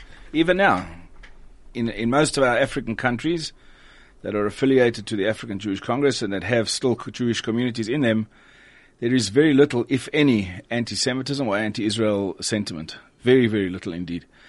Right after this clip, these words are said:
Don't forget, it, at the moment, it's in the, it's in their interest to be friends with Israel because Israel is flooding into Africa for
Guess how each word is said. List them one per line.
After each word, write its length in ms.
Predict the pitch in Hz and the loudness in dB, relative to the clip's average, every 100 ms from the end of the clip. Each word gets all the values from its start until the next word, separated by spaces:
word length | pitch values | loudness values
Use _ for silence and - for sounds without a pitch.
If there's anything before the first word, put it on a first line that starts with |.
| - - - | -20 -20 -6
Don't 160 | 151 | -4
forget, 240 | 131 143 120 | 2 2 2
it, 200 | 120 - | -2 -4
at 120 | 113 | -2
the 80 | 123 | 2
moment, 320 | 139 151 135 | 4 4 2
it's 160 | 120 127 | 0 0
in 120 | 120 | 0
the, 140 | 120 | -2
it's 160 | 110 - | -4 -2
in 120 | 120 | 4
their 120 | 131 | 4
interest 420 | 127 156 - 107 - | 4 2 0 -2 -4
to 60 | |
be 80 | 95 | -6
friends 300 | 95 120 113 | -4 -2 -2
with 120 | 101 | -2
Israel 260 | 95 104 110 | -4 -2 -4
because 180 | 104 101 | -6 -6
Israel 380 | 110 107 101 98 | -4 -2 -2 -2
is 180 | 95 - | -4 -8
flooding 440 | - - 107 104 | -12 -4 -2 -2
into 240 | 101 95 92 | -4 -4 -4
Africa 420 | 98 104 - 90 | -4 -8 -6 -8
for 300 | - 82 87 | -6 -8 -8